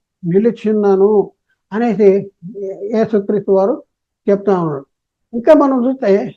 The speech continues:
యేసుక్రీస్తు వారు తండ్రి క్రియలు చేశాడు, తండ్రి అయిన దేవుని క్రియలు చేశాడు. యోహాను సువార్త పద్నాలుగో అధ్యాయంలో పదకొండవ వచనంలో, "తండ్రి యందు నేనును నా యందు తండ్రి ఉన్నామని నమ్ముటలేదా?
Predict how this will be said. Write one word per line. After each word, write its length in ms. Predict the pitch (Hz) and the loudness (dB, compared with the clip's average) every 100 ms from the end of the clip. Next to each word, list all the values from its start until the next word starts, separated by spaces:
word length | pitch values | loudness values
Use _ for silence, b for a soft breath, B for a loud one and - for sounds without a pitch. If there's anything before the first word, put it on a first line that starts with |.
| _ | _
యేసుక్రీస్తు 680 | 202 254 277 294 285 269 247 | 4 4 4 0 0 0 0
వారు 420 | 220 202 202 202 - _ 190 | 0 2 0 -2 -12 _ -4
తండ్రి 300 | 226 269 277 | -2 -2 -4
క్రియలు 420 | - 226 233 262 220 | 0 2 2 0 2
చేశాడు, 320 | 196 196 170 | 2 2 -2
తండ్రి 360 | 143 214 226 226 | 0 -2 0 -2
అయిన 140 | 220 | 0
దేవుని 380 | 190 214 220 202 | 2 2 2 -2
క్రియలు 340 | 196 185 208 214 | -2 -2 -2 -4
చేశాడు. 380 | 190 170 160 131 _ _ _ _ | -6 -4 -6 -8 _ _ _ _
యోహాను 320 | 220 277 277 214 | -2 0 0 0
సువార్త 240 | 226 214 | 0 0
పద్నాలుగో 500 | 196 180 196 214 214 | -2 -4 -2 0 2
అధ్యాయంలో 460 | 202 185 175 190 202 | 0 0 -2 -2 -2
పదకొండవ 460 | - 170 175 196 190 | -2 -4 0 2 2
వచనంలో, 500 | 185 190 190 220 254 _ _ _ _ _ | -2 -2 0 -2 -4 _ _ _ _ _
"తండ్రి 300 | 233 240 285 | 0 0 2
యందు 200 | 294 294 | 2 2
నేనును 580 | 269 233 247 254 262 262 214 | 2 2 0 0 -2 -2 0
నా 100 | 208 | 0
యందు 300 | 233 247 254 | 2 2 0
తండ్రి 360 | 214 208 233 | 0 0 2
ఉన్నామని 600 | 240 196 196 220 233 233 | 2 2 2 0 0 0
నమ్ముటలేదా? 720 | 214 175 190 208 214 220 240 | 0 0 0 0 0 0 -2